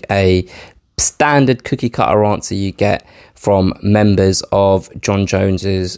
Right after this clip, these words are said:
circle. So when Wink confirmed that he's decided to ban Jon Jones from the gym until Jon Jones can, uh,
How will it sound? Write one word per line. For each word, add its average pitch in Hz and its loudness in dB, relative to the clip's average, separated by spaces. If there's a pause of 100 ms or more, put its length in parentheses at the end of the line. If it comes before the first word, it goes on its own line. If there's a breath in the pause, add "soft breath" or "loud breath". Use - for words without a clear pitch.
circle. - 0 (600 loud breath)
So 127 2
when 156 4
Wink 139 0
confirmed 113 0
that 98 -4
he's 101 -6
decided 101 0
to 95 -4
ban 110 0
Jon 95 -2
Jones 98 -2
from 95 -4
the 95 -4
gym 98 -2
until 101 2
Jon 101 0
Jones 98 0
can, 95 -2
uh, 95 -2